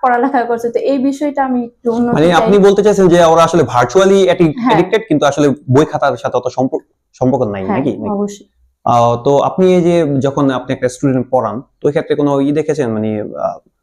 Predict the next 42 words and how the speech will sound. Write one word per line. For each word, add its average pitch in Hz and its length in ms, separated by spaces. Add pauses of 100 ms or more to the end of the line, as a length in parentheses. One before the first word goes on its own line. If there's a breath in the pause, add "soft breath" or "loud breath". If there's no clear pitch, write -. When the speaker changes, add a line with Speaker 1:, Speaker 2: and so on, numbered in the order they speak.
Speaker 2:
কোনো 143 120
পরিবর্তন 170 380
দেখেছেন 135 300
যে 117 60
আমরা 127 200
যখন 127 180
পড়াশোনা 123 320
করতাম, 117 380
এখন 120 300 (260 soft breath)
প্রশ্ন 135 220
হার্ড 113 400
বা 107 220 (360 soft breath)
ইজি, 117 480 (260)
বা 117 240
Speaker 1:
এখন 120 120
Speaker 2:
এখন 139 80
Speaker 1:
এরকম 127 100
Speaker 2:
বাচ্চাদের 135 300
বুঝতে 147 360
অসুবিধা 143 340
হয়, 135 80
বা 127 160
এখন 135 220
একটু 131 140
বেশি 139 280
সুবিধা, 123 380
আগে 120 200
থেকে, 123 360
আগে 120 180
আমাদের 131 280
সময় 120 220
কঠিন 131 260
Speaker 1:
না, 233 60
Speaker 2:
ছিল, 214 100
Speaker 1:
এরকম, 233 160
Speaker 2:
এরকম 262 180
কিছু? 254 140
Speaker 1:
এখন 277 200
এরকম 311 360
প্রশ্ন 277 420
দেয় 247 280
যা 220 300